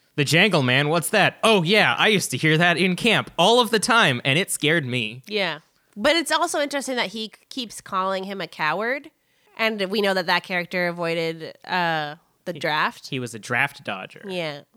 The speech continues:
Speaker 2: I mean, I would wanna live too, <laughs> so.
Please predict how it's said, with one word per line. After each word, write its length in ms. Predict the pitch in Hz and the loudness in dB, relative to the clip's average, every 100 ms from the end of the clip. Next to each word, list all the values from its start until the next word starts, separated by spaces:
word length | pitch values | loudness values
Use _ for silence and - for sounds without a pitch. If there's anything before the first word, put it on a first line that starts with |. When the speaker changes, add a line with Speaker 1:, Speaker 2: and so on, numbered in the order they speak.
| _ _ _ _ _ | _ _ _ _ _
Speaker 2:
I 100 | - 262 | 2 4
mean, 240 | 370 339 320 - _ _ - - | 6 4 2 -4 _ _ -10 0
I 200 | 233 403 | 4 4
would 180 | 453 | 4
wanna 320 | 392 415 427 415 | 4 4 6 4
live 260 | 427 381 | 4 2
too, 520 | - 453 392 370 359 - | 2 4 4 2 0 -4
<laughs> 80 | - | -12
so. 280 | - - | -8 -2